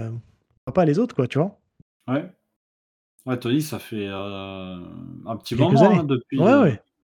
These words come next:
Speaker 2: ça, bah, ça fait dix ans.
Speaker 1: Ouais, il est venu,
Speaker 2: Heu,
Speaker 1: je, pour moi, il est, il est venu juste après, heu, pour moi, c'est le, la,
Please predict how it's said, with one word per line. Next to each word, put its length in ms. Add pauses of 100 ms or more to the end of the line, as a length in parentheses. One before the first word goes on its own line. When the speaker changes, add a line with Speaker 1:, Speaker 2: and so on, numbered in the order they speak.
(440)
Speaker 2:
ça, 560
bah, 140
ça 160
fait 140
dix 260
ans. 260 (640)
Speaker 1:
Ouais, 120
il 120
est 60
venu, 200
Speaker 2:
Heu, 20
Speaker 1:
je, 80
pour 180
moi, 120
il 120
est, 180
il 180
est 80
venu 540
juste 340
après, 920
heu, 440
pour 140
moi, 100
c'est 200
le, 140
la, 160